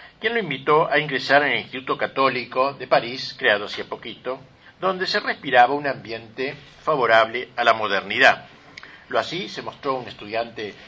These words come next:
talentoso, lector asiduo, luego fue nombrado profesor de exégesis, siendo admirado sobre todo por su capacidad científica,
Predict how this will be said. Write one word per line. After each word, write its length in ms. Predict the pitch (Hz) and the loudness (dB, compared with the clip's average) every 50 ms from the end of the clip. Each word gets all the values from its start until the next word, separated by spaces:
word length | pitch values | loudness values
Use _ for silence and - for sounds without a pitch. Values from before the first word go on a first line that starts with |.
| - - - | -20 -14 -10
talentoso, 840 | 98 85 85 82 82 - - 160 160 160 156 - - 190 190 208 214 - - _ _ _ _ _ - | -10 -8 -8 -10 -12 -8 -4 -4 -4 -2 -4 -6 -6 -4 -6 -6 -6 -10 -20 _ _ _ _ _ -14
lector 420 | 110 101 98 - - - 104 92 | -12 -12 -12 -10 -10 -10 -8 -8
asiduo, 640 | 85 - - - 147 147 139 120 120 135 170 - - - - - - - - - - - - - - | -8 -10 -10 -12 -14 -16 -14 -12 -8 -8 -8 -8 -8 -12 -16 -16 -16 -16 -16 -16 -18 -20 -20 -14 -8
luego 240 | 131 123 120 123 117 | -6 -2 0 0 0
fue 160 | - 120 110 | 0 -2 -2
nombrado 580 | 110 107 104 101 107 123 120 120 120 120 123 120 - - - | -2 -2 -2 2 4 6 6 6 4 0 -2 -4 -8 -12 -8
profesor 480 | 104 98 90 98 90 - 110 110 101 | -8 -8 -8 -8 -8 -8 -8 -8 -8
de 60 | 95 | -8
exégesis, 880 | 95 - - - 180 190 180 - - 160 151 156 - 175 196 196 - - - - - - - - - - _ _ - - - - - _ - - - - - - - - _ - | -8 -6 -4 -2 -2 -2 -4 -4 -8 -12 -12 -12 -12 -14 -14 -16 -16 -16 -14 -14 -16 -16 -18 -20 -20 -20 _ _ -20 -20 -20 -20 -20 _ -20 -20 -20 -20 -20 -20 -20 -20 _ -10
siendo 320 | - - 147 139 131 127 | -8 -6 -6 -4 -4 -4
admirado 500 | 120 104 110 110 120 127 131 131 123 117 | -6 -6 -6 -2 2 2 2 2 2 0
sobre 260 | 113 - 120 113 113 | -4 -6 -6 -8 -6
todo 300 | 113 123 135 131 127 - | -6 -4 -2 -2 -2 -2
por 160 | - 110 101 | -4 -6 -8
su 160 | 95 - 123 - | -8 -10 -8 -6
capacidad 540 | - 110 - 113 98 - - 107 104 120 | -6 -6 -4 -6 -6 -8 -8 -8 -8 -8
científica, 1000 | 117 - - 95 82 82 - - 190 214 190 - - 156 151 - - 160 160 160 | -8 -8 -12 -14 -14 -14 -12 -10 -10 -10 -10 -12 -14 -16 -10 -6 -4 -4 -4 -4